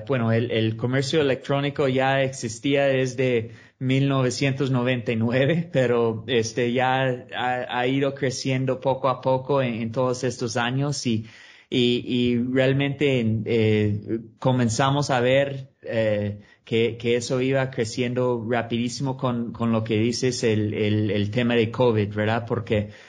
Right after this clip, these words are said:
los consumidores, eh, pues, fueran forzados de, de utilizar esas plataformas para hacer sus, sus compras. Entonces, ahora,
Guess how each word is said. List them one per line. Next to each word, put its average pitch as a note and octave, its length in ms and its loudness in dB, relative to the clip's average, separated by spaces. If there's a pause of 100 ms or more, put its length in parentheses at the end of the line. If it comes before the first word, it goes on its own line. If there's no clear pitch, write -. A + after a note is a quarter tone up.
(360)
los A#2+ 480 2
consumidores, A#2+ 1120 0
eh, G#2+ 480 0 (180)
pues, G#2 260 0
fueran A#2+ 760 0
forzados B2 680 0
de, A2+ 340 2 (280)
de A2+ 220 4
utilizar A2+ 600 0
esas A#2+ 300 -2
plataformas B2 720 -4
para G#2 220 -4
hacer G#2+ 260 -4
sus, A2+ 260 -6
sus - 460 -10
compras. C#3 600 -2
Entonces, A2+ 520 -4
ahora, B2+ 540 0